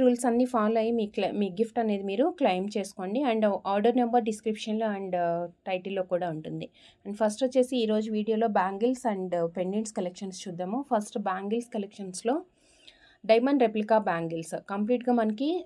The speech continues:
సీజెడ్ స్టోన్స్ కాంబినేషన్, అంటే వైట్ స్టోన్స్ ఎక్కువ వచ్చాయి. And that ఇదేంటంటే మనకి బాక్సెస్ లాగా ఇలా జాలీ లాగా వచ్చింది. గ్రీన్ కలర్ స్టోన్స్ వచ్చాయి.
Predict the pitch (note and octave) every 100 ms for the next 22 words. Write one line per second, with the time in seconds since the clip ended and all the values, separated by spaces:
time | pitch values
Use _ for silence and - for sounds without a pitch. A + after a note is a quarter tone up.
0 | - - A3 B3+ B3+ - G#3 G3+ - F#3
1 | F3+ F3+ F3 F3+ G3 G3 F3+ G#3 B3+ B3+
2 | A#3 A3+ A#3 G#3+ A#3 A3 G#3+ A3 B3+ D4+
3 | A#3+ G#3+ G#3+ G#3+ C4 A#3 A#3+ B3 A#3+ D4
4 | E4 B3 G#3+ B3 G3+ F#3+ G3+ B3+ B3+ A3
5 | F3+ F3+ F#3 G3+ F#3+ A#3 A#3+ G#3+ G#3+ G3
6 | - F3+ G#3+ E4+ - _ _ _ _ _
7 | - F#3 A#3+ C4+ C#4 C4 A3+ A3+ A3 -
8 | G#3 F#3+ G#3 G#3+ E3+ - E3+ F3